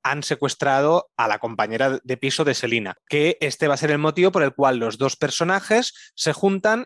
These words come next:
y, bueno, van a, van a colaborar. Enigma vuelve a matar y en la escena del crimen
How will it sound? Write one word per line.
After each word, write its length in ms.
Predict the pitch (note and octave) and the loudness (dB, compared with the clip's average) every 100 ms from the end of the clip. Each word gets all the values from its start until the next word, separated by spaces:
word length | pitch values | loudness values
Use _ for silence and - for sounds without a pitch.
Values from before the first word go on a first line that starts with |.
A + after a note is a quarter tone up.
| - | -6
y, 80 | C3+ | -2
bueno, 260 | A2 C3+ | 0 0
van 160 | C#3+ B2 | 0 0
a, 280 | B2+ B2+ B2 | 0 0 -2
van 180 | C3+ C#3+ | -2 -2
a 100 | - | 0
colaborar. 560 | D#3+ B2 G2+ G#2 E2+ - - | 0 2 0 -2 -4 -6 -6
Enigma 500 | C#3 D#3+ D#3 B2 - | -2 -2 -2 -4 -4
vuelve 440 | B2+ C#3+ C#3+ C#3+ D3 | 0 2 4 2 2
a 40 | |
matar 440 | E3+ A#3 B3+ D4+ - | 0 2 0 0 -2
y 200 | G#3 A3 | 2 2
en 100 | E3+ | 2
la 80 | C#3+ | -2
escena 340 | - E3 E3+ | -2 0 2
del 200 | F#3 F3+ | 2 2
crimen 460 | G#3+ A3 A3 A3+ | 0 2 2 0